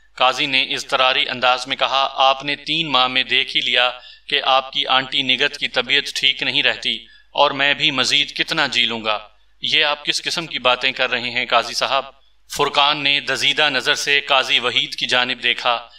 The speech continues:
"अल्लाह आपकी उम्र दराज करे। इंसान की उम्र कितनी भी दराज क्यों ना हो जाए, उसे एक रोज़ इस दुनिया से रुखसत होना ही पड़ता है।" काजी ने किसी मुफक्कर की तरह सोच में डूबे हुए लहजे में कहा,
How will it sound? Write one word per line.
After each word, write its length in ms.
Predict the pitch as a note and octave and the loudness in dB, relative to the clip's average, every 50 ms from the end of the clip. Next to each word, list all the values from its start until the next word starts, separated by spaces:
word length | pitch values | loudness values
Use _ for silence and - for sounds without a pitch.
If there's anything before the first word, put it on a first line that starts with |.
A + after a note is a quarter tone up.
| - - - | -20 -12 -6
"अल्लाह 280 | D3+ C3+ C3+ C#3 D3 D3 | -4 -2 0 2 2 2
आपकी 500 | - - B2+ C3 C3 C3 C3+ - D3 C#3+ | 2 2 2 0 0 0 -2 -2 -2 -2
उम्र 340 | C#3+ C3+ C3 B2 C#3+ C3+ C3+ | -2 -6 -2 -2 -2 -2 0
दराज 400 | C3 B2+ B2 B2 B2+ B2+ B2+ - | 0 0 2 2 0 0 -2 -2
करे। 380 | - A#2 A2+ A2 G#2+ A2 G#2 _ _ _ _ _ - | -2 0 0 -2 -2 -4 -12 _ _ _ _ _ -4
इंसान 460 | - D3 D3 C#3 - D3+ D#3 D#3+ E3 | -4 -2 -2 0 2 2 2 2 2
की 120 | D#3 E3 D#3 | -2 -4 -6
उम्र 220 | D3 D3 D3 D3 | -4 0 0 -2
कितनी 440 | C#3+ D3 - D3 - D#3 D3+ D#3 D#3 | -2 0 -4 -4 -2 -2 -2 -2 -2
भी 160 | C3+ C#3+ D3+ | 0 0 -2
दराज 420 | C3+ C3 C3 C3 C3+ C3+ C3 - - | 0 2 2 4 4 2 2 0 -4
क्यों 200 | - D3 D3 C#3+ | -6 -6 -2 0
ना 100 | C3+ C3 | 0 0
हो 180 | A#2+ A#2+ B2 | 0 0 -2
जाए, 380 | A#2 B2 B2+ B2+ B2+ B2+ B2+ C3 - | 0 2 4 4 2 2 -2 -6 -6
उसे 200 | B2+ - - D3 | -4 0 2 2
एक 400 | C#3+ C3+ - C3+ C#3 C#3 C#3 C#3+ | 0 2 2 0 0 0 0 -2
रोज़ 300 | C3 C3+ C3+ B2 - - - - - - - - | -2 -2 -2 -2 -4 -8 -14 -18 -20 -14 -6 -4
इस 240 | D3 D3 - - | -2 -2 -2 -2
दुनिया 340 | B2+ C3 C3+ C#3 D3 C#3+ C#3 | -2 -4 0 2 2 2 2
से 180 | C3+ - C#3+ C3+ | 0 0 -2 -2
रुखसत 420 | B2 B2+ - - - D3 C3 - | -2 -2 -4 -2 -2 -2 -2 -2
होना 240 | A#2+ B2 B2+ C3 C3+ | -4 -2 0 0 0
ही 120 | B2+ C3+ | 0 -2
पड़ता 360 | B2 A#2 A#2+ A2+ - - A2+ G#2+ | -2 -4 -4 -4 0 0 0 0
है।" 260 | A2 A2 G#2+ A2 G#2+ - - - - - - - | 0 -2 -4 -6 -12 -20 -20 -20 -20 -12 -2 0
काजी 320 | - - C3 C#3 D#3 D3+ | 0 2 2 0 -2 0
ने 180 | C#3 C3+ C3+ C3+ | 2 2 2 2
किसी 300 | C#3 D3 C3+ - D#3 C#3 | 0 -2 -4 -2 -4 -4
मुफक्कर 500 | C3+ C3 B2 - F3+ - C#3 D#3+ D#3 C#3 | -4 -4 0 -2 -2 -2 0 -2 -2 -2
की 140 | - C#3 | -2 -6
तरह 360 | C3 B2+ C3+ B2 A#2 C3 C3+ B2 | -2 -2 0 0 2 2 2 2
सोच 400 | - - D3 C#3+ D3 D3 - D3 | 0 0 0 0 0 -2 -2 -2
में 160 | C#3 B2+ A#2+ | -2 -2 -2
डूबे 260 | C3 C3 B2+ C#3 C#3 | -4 -4 0 0 0
हुए 200 | B2 C#3 C3+ C3+ | 0 0 0 2
लहजे 340 | B2+ B2 A#2+ A#2+ B2 C#3+ C#3 | 2 2 2 2 0 0 0
में 120 | B2+ A#2+ | 0 0
कहा, 400 | G#2+ B2 A2 A#2 A2+ G#2+ A2 G#2+ | 0 0 2 2 2 0 -2 -8